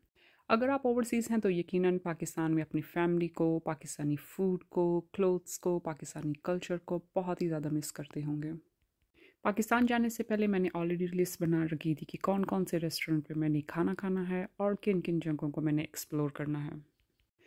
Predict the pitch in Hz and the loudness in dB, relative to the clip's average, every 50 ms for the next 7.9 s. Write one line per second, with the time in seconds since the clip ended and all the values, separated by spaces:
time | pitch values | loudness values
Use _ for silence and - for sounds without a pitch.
0 | _ _ _ - - 233 226 - 254 240 233 - 226 - 220 214 - - 214 - | _ _ _ -6 -4 -4 0 2 0 0 2 0 0 0 0 0 0 -2 -2 -2
1 | 202 196 - 202 190 - 190 - - - - - 175 175 175 - 165 165 160 165 | -2 -2 -2 -2 -2 -2 -4 -2 -2 -4 -2 0 -2 -2 0 -2 -2 -2 -2 -2
2 | 156 - 165 156 151 156 156 156 - - 160 160 160 156 156 156 156 147 - 156 | -2 -4 -6 -4 -4 -4 -4 -4 -4 -2 0 0 2 0 0 0 0 -2 -2 -2
3 | 156 156 156 156 - - 156 151 156 151 151 147 143 143 - - - - 147 143 | -2 -2 -2 -2 -2 -2 -2 -4 -2 -2 -2 -2 -2 -2 -4 -6 -6 -4 -4 -4
4 | 143 - - 156 156 160 - - 190 180 - 185 185 190 185 - - - _ _ | -4 -4 -6 -6 -6 -6 -6 -8 -8 -4 0 0 0 0 -2 -6 -18 -20 _ _
5 | _ - - - - - _ _ _ - 180 175 175 175 - - - 208 214 214 | _ -20 -20 -20 -20 -20 _ _ _ 0 2 2 2 0 0 0 2 2 2 2
6 | - 233 233 233 - 226 220 214 214 - 220 214 208 208 208 208 - - - - | 0 -2 -2 0 0 2 2 2 2 0 -2 0 0 0 0 -2 -2 -6 -2 -2
7 | 196 196 - - 208 202 - - 180 175 - 190 185 175 170 165 - | -2 -2 -2 -2 -4 -4 -4 -4 -8 -6 -4 -2 -2 -2 0 -2 -4